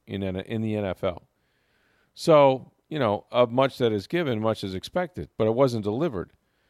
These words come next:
And then the wheels fell off. I mean, you know, they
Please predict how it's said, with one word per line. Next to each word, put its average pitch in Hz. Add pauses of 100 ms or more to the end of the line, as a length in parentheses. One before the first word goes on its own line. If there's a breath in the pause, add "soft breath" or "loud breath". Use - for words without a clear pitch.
(380)
And 143
then 220
the 226
wheels 262
fell 107
off. 73 (220)
I 117
mean, 139 (560)
you 170
know, 151
they 135